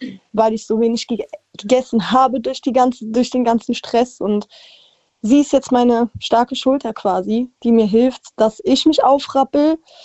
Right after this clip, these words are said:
dass ich meine Kinder wieder bekomme und dass, ähm, ich nicht kaputt gehe, weil sie merkt, wie kaputt ich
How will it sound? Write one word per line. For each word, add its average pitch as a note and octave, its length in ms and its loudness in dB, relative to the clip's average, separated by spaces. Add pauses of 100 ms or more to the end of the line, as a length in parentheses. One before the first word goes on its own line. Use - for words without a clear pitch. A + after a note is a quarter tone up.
(640)
dass G#3+ 180 -2
ich G#3 100 -10
meine G#3 180 -2
Kinder C#4+ 380 4
wieder C4+ 200 2
bekomme B3 600 0
und G#3 500 -6
dass, - 280 -6
ähm, G3 320 -2 (180)
ich D4 260 2
nicht A3+ 200 2
kaputt G3 360 -2
gehe, G3 200 2
weil G3 120 0
sie G3 120 -2
merkt, G#3+ 340 0
wie G3+ 140 -4
kaputt G#3+ 400 -2
ich - 180 -6